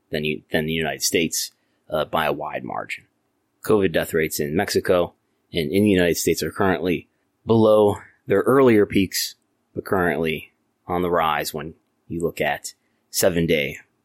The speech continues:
moving averages. And our world in data dot org is a good place to look at that data. While we're talking about that, uh, Florida,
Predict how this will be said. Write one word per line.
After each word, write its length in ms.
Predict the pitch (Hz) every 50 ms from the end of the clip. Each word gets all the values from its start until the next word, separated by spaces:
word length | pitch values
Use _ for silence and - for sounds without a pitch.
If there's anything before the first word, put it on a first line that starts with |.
| _ _ -
moving 360 | - 87 87 76 76 73 69
averages. 640 | 65 67 58 - _ - - - - - - - - _ _ _ _ _ _ _ _ _ -
And 240 | 139 147 147 - - -
our 220 | - 98 101 92 82
world 340 | 85 92 95 95 95 92
in 180 | 101 110 98 95
data 420 | 92 98 95 92 95 92 85 - - - - -
dot 200 | 92 80 80 -
org 340 | 85 82 80 73 71 - - - _ _ _ _ _ _ _
is 160 | - 82 80
a 120 | 80 71 -
good 200 | - - 76 -
place 400 | - 78 76 76 - - - -
to 260 | - - - 71 73 - - _ _ _ -
look 140 | - - -
at 80 | -
that 200 | - - - -
data. 220 | - - 62 65 - - _ _ _ _ _ _ _ _ _ _ -
While 180 | - 92 92
we're 120 | 92 90 -
talking 280 | - 113 101 101 104
about 200 | 104 101 95 95
that, 280 | - 104 98 92 - -
uh, 220 | 117 101 92 90
Florida, 800 | 87 - - - 110 110 120 127 127 113 98 95 110 127 - -